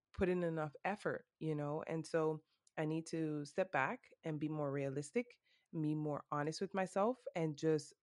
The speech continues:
look at things from a different perspective. Um, I'm definitely not as mobile as I used to be, being that I'm not in the office, I'm home. And, you know, I do go out to do grocery runs and errands and stuff, but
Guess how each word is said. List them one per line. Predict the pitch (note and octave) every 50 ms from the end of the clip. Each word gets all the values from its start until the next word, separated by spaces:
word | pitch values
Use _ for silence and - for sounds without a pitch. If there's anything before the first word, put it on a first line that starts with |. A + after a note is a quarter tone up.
| -
look | D#3 D3 D3 E3+ F3 F3 G3
at | F3+ - -
things | D#3+ D#3 D3+ D3 C#3+
from | - D#3 D3
a | D3
different | C#3 D3 C3+ C3+ C3
perspective. | - B2+ - - - - C#3+ - - G#2 G#2+ - _ - - - - - - - _ -
Um, | D3 D3 C#3+ C#3 C#3 C3+ C3+ C3+ C#3+ C#3+ _ _ _ _ _ _ _ _ _ _ _ _ _ _ _ -
I'm | - F3 F3 E3+ E3
definitely | - G3+ G#3+ - C4 A#3+ A3 G3
not | F3+ E3+ D#3+ D#3
as | D3+ C#3 D3
mobile | C#3+ C#3+ C#3+ C#3+ D3 - - G3+ G#3 - -
as | - D3+ C#3+
I | D3+ D3
used | C#3+ C3+ C3+ C#3+ D#3 D#3+ - -
to | - F#3
be, | - F#3+ F#3+ F#3+ F#3+
being | F3 - D#3 D3+ D3+ D3 C#3+
that | D3 D3 C#3+ C#3+ C#3+ C3+ C#3 - _ _ _ _ _ - -
I'm | D3+ D#3
not | D3+ C#3+ - -
in | D#3+
the | D3+ C#3
office, | C#3 C#3 D3+ D#3+ - A3+ B3 A#3+ - - -
I'm | - C#3+ C#3 C#3
home. | C3+ D3+ D3 D3+ E3 G#3 B3 A#3+ - _ _ _ _ _ _ _ - -
And, | D#3 D3+ D3 D3 D3 D3 D3 D3 C#3 - - -
you | - E3+
know, | D#3+ D3+
I | D3 D3
do | C#3+ D#3+ F#3+ G3+
go | F#3+ F#3+ F3+ E3
out | D#3+ D#3+ D#3+ - -
to | - D#3
do | C#3+ C#3+ C#3+ C#3+ C#3+ C#3 C#3
grocery | E3+ E3+ F#3 F3+ - F#3+
runs | F3 E3 E3 D#3 D#3 D3+ D3+ D3+ D3+ D3 C3+ D3
and | D3 C#3 -
errands | - D3 D3+ D#3+ E3 D#3+ D3+ C#3 -
and | B2+ B2 - -
stuff, | - C3 B2+ B2+ - _ -
but | C3+ C#3+ C3+ C3+ C3